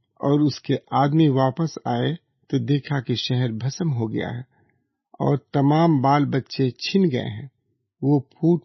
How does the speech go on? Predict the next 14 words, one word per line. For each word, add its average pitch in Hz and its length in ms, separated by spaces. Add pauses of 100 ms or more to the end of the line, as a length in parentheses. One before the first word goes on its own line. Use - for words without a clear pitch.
(100)
फूट 135 180
कर 123 220
रोने 117 280
लगे, 107 320 (760)
इतने 175 420
रोए 147 340 (360)
कि 143 60
आखिरकार 127 840 (280)
रोने 143 440
की 123 240 (760)
सकत - 540
ही 165 80
न 127 80
रही। 117 360